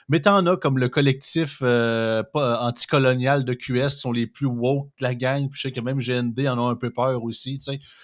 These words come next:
Puis autant qu'on les considère tous comme des woke, mais oui, il y a des woke pires que, <laughs> que, que d'autres dans le parti. Comme, justement, les, comme à cac,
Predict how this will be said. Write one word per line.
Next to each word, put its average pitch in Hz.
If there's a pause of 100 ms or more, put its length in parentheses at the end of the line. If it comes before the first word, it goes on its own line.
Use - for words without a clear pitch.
(340)
Puis 117
autant 104
qu'on 139
les 127
considère 131
tous 160
comme 131
des 120
woke, 156
mais 131
oui, 131
il 139
y -
a -
des 127
woke 143
pires 180
que, 147
<laughs> -
que, -
que 190
d'autres 165
dans 131
le 127
parti. 160 (320)
Comme, 233
justement, 185
les, 151 (240)
comme 156
à 170
cac, 156